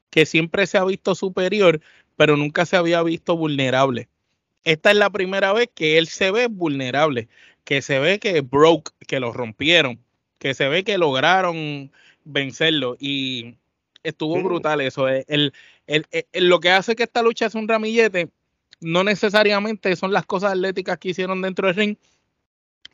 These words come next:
Speaker 2: Fue la
Speaker 1: Coño, cada
Speaker 2: historia que
Speaker 1: cual,
Speaker 2: contaron.
Speaker 1: cada cual hizo lo que siempre hace, pero es como Gerardo estaba acabando de decir, es la historia que contaron dentro del ring, como la vendieron. El factor que estamos hablando, que Roman es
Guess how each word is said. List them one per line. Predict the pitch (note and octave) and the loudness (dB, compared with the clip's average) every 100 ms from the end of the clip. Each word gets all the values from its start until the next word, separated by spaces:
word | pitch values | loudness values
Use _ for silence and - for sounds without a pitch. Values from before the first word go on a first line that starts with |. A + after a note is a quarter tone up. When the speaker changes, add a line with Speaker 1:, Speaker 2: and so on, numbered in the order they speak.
| _ _ | _ _
Speaker 2:
Fue | - | 4
la | A#2 | 4
Speaker 1:
Coño, | C#3 | 4
cada | D3 - | 4 8
Speaker 2:
historia | C#3+ B2+ | 8 8
que | |
Speaker 1:
cual, | C3+ | 8
Speaker 2:
contaron. | A#2+ G#2+ F#2+ G#2 B2 B2 - _ | 6 2 4 4 4 0 -14 _
Speaker 1:
cada | F3 F3+ G#3 | 0 2 0
cual | A3 A3 | 0 0
hizo | F#3+ F3+ G#3 | 0 -2 -2
lo | G3 | -2
que | F3+ | -6
siempre | F#3 F3 F#3 D3+ | -8 -8 -4 -4
hace, | B2 - B2 _ _ _ _ - | -4 -8 -20 _ _ _ _ -8
pero | - D3 | -4 -2
es | D3 | -2
como | F3 F3 E3+ | -4 -2 0
Gerardo | E3 E3+ | 0 0
estaba | D#3+ - E3+ | -2 -2 -2
acabando | E3+ D#3+ D#3+ | -2 -2 0
de | D#3+ | -2
decir, | D#3+ G3 - | -2 -6 -6
es | C#3+ | -4
la | D#3+ | -2
historia | D#3 - F#3 F3+ | -4 -6 -4 -4
que | E3+ | -6
contaron | D#3 D#3+ E3 E3+ E3+ | -8 -6 -4 -4 -4
dentro | E3+ D#3+ | -6 0
del | E3+ E3+ | 0 2
ring, | G#3 G3 | -2 0
como | F#3 E3 D3+ | 0 2 2
la | C#3 | 4
vendieron. | C3+ C3 F3+ G#3+ F3+ - _ _ _ _ | 2 0 0 0 -2 -8 _ _ _ _
El | - D#3 | 0 0
factor | - D#3+ - - A3+ C#4+ _ _ _ | 2 0 0 0 0 -2 _ _ _
que | - | -8
estamos | D3+ - F#3+ A#3 | -4 -4 -2 0
hablando, | A3 G#3 C4 C4 | 0 -2 -2 -4
que | G#3 F#3 | 0 -2
Roman | D#3+ G3+ A#3 A#3 - | 0 -4 -6 -8 -2
es | A3 - | -2 -2